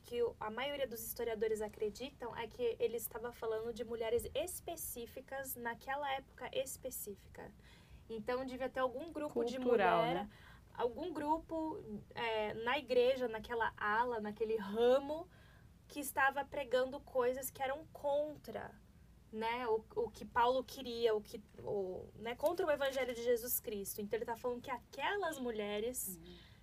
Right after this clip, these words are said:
Speaker 1: tinham que ficar caladas porque elas não sabiam o que estavam falando.
Speaker 2: E outra interpretação também, Ana, é que no trinta e quatro, na palavra falar, se a gente vê ali nas, no, na no, nas notas do rodapé, no, na tradução de Joseph Smith,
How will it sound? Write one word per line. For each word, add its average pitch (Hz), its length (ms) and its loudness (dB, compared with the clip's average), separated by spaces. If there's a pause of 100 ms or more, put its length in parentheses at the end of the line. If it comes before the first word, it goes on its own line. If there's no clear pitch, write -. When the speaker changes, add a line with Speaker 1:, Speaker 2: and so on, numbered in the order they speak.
(160)
Speaker 1:
tinham 254 340 -2
que 269 120 -8
ficar 254 220 2
caladas 254 500 2
porque - 140 -2
elas 269 120 4
não 294 120 -2
sabiam 277 380 0
o 262 40 -8
que - 60 -14
estavam 277 320 -6
falando. 214 640 0 (600)
Speaker 2:
E 233 140 8
outra 277 180 8
interpretação 214 600 6
também, 214 480 4
Ana, 175 440 4
é 190 220 4
que 214 300 2
no 202 180 2
trinta 220 300 2
e 202 40 4
quatro, 214 560 4
na 185 100 2
palavra 180 340 0
falar, 214 600 8
se - 120 -10
a 180 40 0
gente 190 320 -4
vê 196 220 2
ali 196 180 2
nas, 180 360 -2
no, 180 340 -2
na 185 140 -4
no, 190 300 0
nas 185 200 -2
notas 202 360 2
do 180 100 -4
rodapé, 185 560 8 (720)
no, 226 380 6
na 262 140 10
tradução 262 420 2
de 220 60 2
Joseph 196 200 6
Smith, 269 520 2